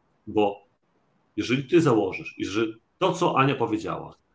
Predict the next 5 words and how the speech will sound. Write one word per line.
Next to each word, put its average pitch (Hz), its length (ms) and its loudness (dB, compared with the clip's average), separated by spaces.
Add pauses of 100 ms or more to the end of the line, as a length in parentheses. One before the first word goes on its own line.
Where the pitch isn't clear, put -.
(200)
że 98 140 -6
zaczniesz 123 380 -2
ją 92 200 -8
mentorować, 110 1000 0 (720)
e, 101 680 0